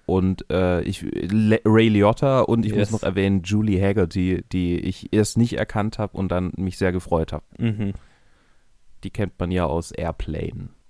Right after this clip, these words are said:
Speaker 2: Ha.
Speaker 1: vielleicht.
Speaker 2: Okay, da wäre ich jetzt nicht drauf gekommen, aber ja.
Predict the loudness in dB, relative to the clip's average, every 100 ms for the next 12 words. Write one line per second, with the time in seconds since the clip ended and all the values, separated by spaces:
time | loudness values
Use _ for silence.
0 | -10 2 2 2 -6 -12 -14 -18 -18 -4
1 | -4 -2 -4 -4 -4 -4 -10 -20 -12 -12
2 | -10 -10 -8 -6 -4 -2 -2